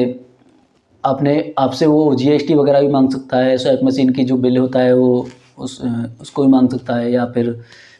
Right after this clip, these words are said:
PAN card, आधार card भी मांगता है, तो आपको उसमें problem होने वाली है settlement की। तो उसमें settlement की problem आपको होगी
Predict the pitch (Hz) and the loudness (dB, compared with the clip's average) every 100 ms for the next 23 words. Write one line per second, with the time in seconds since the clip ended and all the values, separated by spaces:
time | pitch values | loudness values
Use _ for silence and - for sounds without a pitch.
0 | - 135 143 147 127 123 139 139 135 131 | 0 2 2 2 2 0 0 0 2 2
1 | 127 131 127 127 - - - _ _ 143 | 2 0 0 -2 -6 -18 -20 _ _ 0
2 | 139 143 - 131 123 123 - 139 143 - | 2 0 -2 0 0 -2 -2 0 0 -4
3 | - 131 127 - 127 131 120 120 123 123 | -2 0 0 0 0 0 0 0 2 2
4 | 123 127 127 127 120 120 120 120 - 135 | 2 4 2 0 -2 -2 -2 -2 0 0
5 | 135 - - _ - 123 123 127 - _ | -2 -10 -20 _ -4 0 0 -2 -8 _
6 | _ _ - 143 160 165 151 156 160 160 | _ _ -10 -6 -4 -2 -2 0 -2 -2
7 | 165 151 151 151 143 - 135 143 156 | -2 0 2 2 0 -2 0 0 0